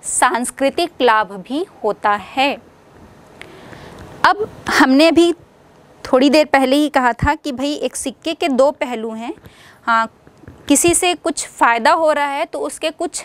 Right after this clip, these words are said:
नुकसान भी हैं यदि हम सही तरीके से उसको फॉलो नहीं करते हैं तो।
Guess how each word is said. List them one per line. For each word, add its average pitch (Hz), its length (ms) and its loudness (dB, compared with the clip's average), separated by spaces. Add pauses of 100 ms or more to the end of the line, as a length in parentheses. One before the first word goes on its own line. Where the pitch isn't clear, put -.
(120)
नुकसान 262 580 -2
भी 226 120 -8
हैं 226 140 -8
यदि 247 260 -2
हम 285 200 -2 (340)
सही 330 340 2
तरीके 311 460 0
से 302 120 -8
उसको 285 260 -8
फॉलो 240 340 -2
नहीं 233 260 -8
करते 214 340 -4
हैं 247 200 -2 (180)
तो। 214 160 2